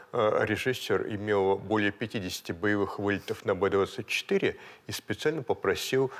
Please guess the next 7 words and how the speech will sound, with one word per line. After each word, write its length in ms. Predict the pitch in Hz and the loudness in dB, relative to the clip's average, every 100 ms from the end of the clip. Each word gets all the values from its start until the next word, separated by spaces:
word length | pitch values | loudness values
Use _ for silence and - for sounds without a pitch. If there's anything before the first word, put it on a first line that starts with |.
| - | -10
«Дайте 280 | 101 120 - | 0 0 0
мне 180 | 98 101 | -2 -2
консультантов 640 | - 92 - - 104 95 85 | 0 -2 0 0 0 0 0
для 160 | 90 | 0
пехоты». 580 | 92 110 - - - 113 - - | 0 -2 -4 -10 -10 -14 -14 -2
А 180 | 127 110 | 0 0
первыми 600 | - 175 180 160 143 | 0 2 2 2 2